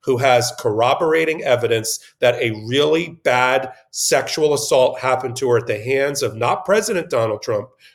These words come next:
but as Lisa Birnbach, one of her witnesses, said, a man about town lout named Donald Trump, who was a developer who had a history of, of being harassing to women.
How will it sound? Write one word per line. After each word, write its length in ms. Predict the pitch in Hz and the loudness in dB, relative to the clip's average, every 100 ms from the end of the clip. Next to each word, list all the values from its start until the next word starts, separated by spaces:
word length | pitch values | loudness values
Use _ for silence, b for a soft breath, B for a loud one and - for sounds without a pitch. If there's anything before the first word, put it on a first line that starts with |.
| _ | _
but 140 | 127 | 2
as 140 | 127 123 | 2 2
Lisa 280 | 170 190 | 0 -2
Birnbach, 580 | 185 170 165 160 139 123 | -2 0 2 2 0 0
one 120 | 147 | -2
of 80 | 135 | -2
her 120 | 127 | -2
witnesses, 540 | 120 165 - 123 120 120 | 0 0 -2 -4 -4 -2
said, 240 | 117 110 - B B B - | 0 0 -2 B B B 0
a 280 | 131 127 | 2 2
man 300 | 120 135 170 | 2 4 4
about 420 | 190 185 156 147 - | 4 2 2 2 0
town 680 | 151 135 135 131 131 131 B B | 0 2 4 4 2 -2 B B
lout 640 | 120 120 135 135 131 - - - | -8 0 2 2 0 -4 -8 -6
named 320 | 131 123 120 | 0 0 0
Donald 400 | 120 127 151 175 | -2 0 2 0
Trump, 300 | 175 143 135 | 0 0 0
who 60 | 135 | 0
was 140 | 120 | -4
a 40 | - | -4
developer 520 | 120 127 127 127 127 | -2 2 2 2 -2
who 100 | 120 | 2
had 120 | 117 | 0
a 60 | 113 | 0
history 400 | 135 135 139 131 | -2 -4 -4 -4
of, 100 | 113 - b b | -4 -8 b b
of 160 | 113 110 | -6 -4
being 320 | 131 123 120 | -2 0 -2
harassing 500 | 113 120 120 117 120 | -2 -2 0 -4 -6
to 100 | 117 | -4
women. 300 | 113 117 90 | -2 -2 -4